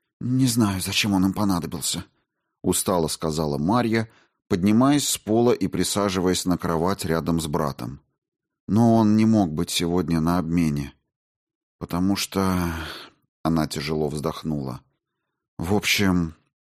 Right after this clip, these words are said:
Кощей слушал внимательно, не перебивая. Ей хватило пары минут, чтобы рассказать главное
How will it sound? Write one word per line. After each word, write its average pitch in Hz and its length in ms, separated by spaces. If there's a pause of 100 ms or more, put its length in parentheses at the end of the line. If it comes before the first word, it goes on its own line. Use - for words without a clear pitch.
(160)
Кощей 82 460
слушал 78 520
внимательно, 78 840
не 67 180
перебивая. 73 760 (640)
Ей 101 240
хватило 113 520
пары 110 300
минут, 107 360
чтобы 87 320
рассказать 85 560
главное 101 680